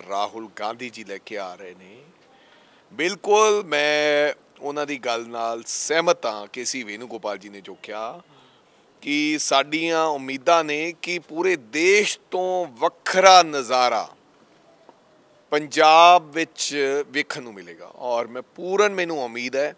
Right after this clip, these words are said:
ਕਿਉਂਕਿ ਜਿਹੜਾ ਪੰਜਾਬੀ ਹੈ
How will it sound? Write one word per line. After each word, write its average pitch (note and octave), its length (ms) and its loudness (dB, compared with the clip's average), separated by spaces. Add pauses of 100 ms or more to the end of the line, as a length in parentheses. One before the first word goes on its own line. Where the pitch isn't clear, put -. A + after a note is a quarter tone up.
(680)
ਕਿਉਂਕਿ G3 220 -6
ਜਿਹੜਾ G3+ 180 2
ਪੰਜਾਬੀ D#3+ 720 2
ਹੈ B2 380 -2